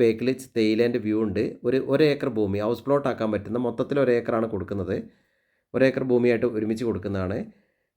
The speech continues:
സെന്റിന് എഴുപതിനായിരം രൂപയാണെങ്കിൽ നെഗോഷ്യബിൾ ആണ്. ചൂടപ്പം പോലെ ഹൗസ് പ്ലോട്ട് ആക്കിയാൽ പെട്ടെന്ന് വിറ്റ് വന്ന ഭൂമിയാണ്. എല്ലാവിധ നിർമ്മാണത്തിനും ഓക്കെയാണ്. ബഫർ സോണോ മറ്റു വന്യജീവി ശല്യം ഒന്നും ഒരു പ്രശ്നമില്ലാത്ത ഭൂമിയാണ്. അപ്പോൾ ഇതിനെപ്പറ്റി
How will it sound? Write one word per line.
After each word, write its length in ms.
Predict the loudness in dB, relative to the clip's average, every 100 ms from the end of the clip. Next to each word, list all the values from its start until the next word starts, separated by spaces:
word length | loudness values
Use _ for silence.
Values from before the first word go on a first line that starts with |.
| -12 -2
സെന്റിന് 500 | 2 4 2 4 4 4 4
എഴുപതിനായിരം 680 | 2 0 0 2 2 0 0
രൂപയാണെങ്കിൽ 520 | 0 0 0 -2 0 0 0
നെഗോഷ്യബിൾ 500 | 0 0 0 -2 -2
ആണ്. 80 | -2 -6 -16 _
ചൂടപ്പം 400 | 0 2 2 0 2
പോലെ 340 | 4 4 2 -2 -8 -4
ഹൗസ് 260 | -2 -4 -2
പ്ലോട്ട് 260 | 0 0
ആക്കിയാൽ 240 | -2 -2 -4
പെട്ടെന്ന് 480 | -6 -8 _ 0 0 0
വിറ്റ് 200 | 0 2
വന്ന 120 | 2 2 0
ഭൂമിയാണ്. 400 | 0 0 -2 -6 -10 _ _ _ -4
എല്ലാവിധ 460 | 2 4 4 2 2 0
നിർമ്മാണത്തിനും 560 | 0 0 0 -2 -2 -2
ഓക്കെയാണ്. 320 | -2 -4 -2 -2
ബഫർ 240 | -2 -4
സോണോ 240 | -2 0 0
മറ്റു 180 | -2 0
വന്യജീവി 400 | 0 0 0 -2 0
ശല്യം 220 | 0 0 0
ഒന്നും 260 | 0 0 0
ഒരു 100 | 0
പ്രശ്നമില്ലാത്ത 500 | -4 -4 -4 -2 -4 -4
ഭൂമിയാണ്. 400 | -2 0 -2 -4 -8 -14 _ _ _
അപ്പോൾ 140 | 0
ഇതിനെപ്പറ്റി 420 | 2 2 0 2